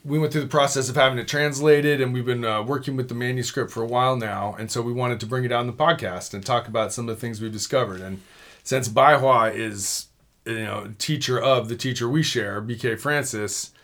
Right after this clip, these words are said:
and he's part of that same lineage. So, uh, what was exciting about his book to me is that here's a look at the same school of thought, the same school of practice, same school of martial arts from a different teacher, 'cause we don't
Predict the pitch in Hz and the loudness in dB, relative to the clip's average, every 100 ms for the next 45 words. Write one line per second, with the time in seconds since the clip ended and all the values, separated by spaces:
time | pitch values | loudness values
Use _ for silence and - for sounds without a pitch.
0 | _ _ _ - 135 151 - 123 117 104 | _ _ _ -4 0 2 2 2 2 0
1 | 131 117 117 135 104 - - - 127 107 | -2 -2 -2 -2 -4 -8 -10 -2 0 0
2 | 98 - _ _ _ - 123 139 135 123 | -2 -10 _ _ _ 0 2 4 2 0
3 | - 165 165 135 117 147 127 123 123 131 | 2 2 2 2 2 2 0 -2 -2 0
4 | 165 156 120 117 107 - - - - - | 2 2 0 0 -2 -6 -20 -20 -18 10
5 | 180 180 135 147 165 135 120 117 143 147 | 12 12 8 2 2 0 -2 -2 0 0
6 | 131 123 - 165 170 120 104 - 139 104 | -2 -2 0 4 4 4 0 4 4 4
7 | 113 - 135 123 - 139 110 - 139 139 | 0 -2 -2 -2 -2 -2 -2 -2 0 0
8 | 104 - 131 127 135 110 113 113 - 139 | -2 -2 -2 0 0 0 -2 -2 2 2
9 | 113 - - 190 156 120 123 131 147 127 | 2 -2 2 4 4 2 2 2 2 0
10 | 110 - - - - 185 - 196 - 110 | -6 -10 -20 -10 -2 -2 -2 -6 -8 -6
11 | 127 135 123 | -2 -2 -4